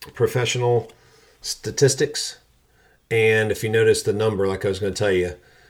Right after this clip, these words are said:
it doesn't just say two ninety-five, it says U S two ninety-five. So there's three hundred thirty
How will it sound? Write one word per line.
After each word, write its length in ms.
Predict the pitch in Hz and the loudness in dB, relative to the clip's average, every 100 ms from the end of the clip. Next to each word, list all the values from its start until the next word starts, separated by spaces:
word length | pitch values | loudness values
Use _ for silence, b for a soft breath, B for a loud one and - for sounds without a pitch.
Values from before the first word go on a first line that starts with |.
| b b _ - | b b _ -10
it 120 | - | -2
doesn't 260 | 104 98 | -2 -2
just 160 | 98 - | -4 0
say 120 | 98 | 0
two 220 | - 113 | 0 -2
ninety-five, 460 | 95 87 85 92 87 | -2 -4 -6 -6 -6
it 80 | 87 | -4
says 320 | 98 80 87 | -6 -6 -4
U 200 | 101 95 | -2 -2
S 260 | 90 87 - | -4 -8 -6
two 160 | 90 | -8
ninety-five. 480 | 82 80 78 82 82 | -8 -12 -12 -12 -8
So 120 | - | -6
there's 160 | 87 - | -6 -4
three 220 | 110 104 | -2 0
hundred 440 | 104 104 90 - - | 2 2 2 -6 -14
thirty 480 | - 101 98 92 | 0 2 2 -4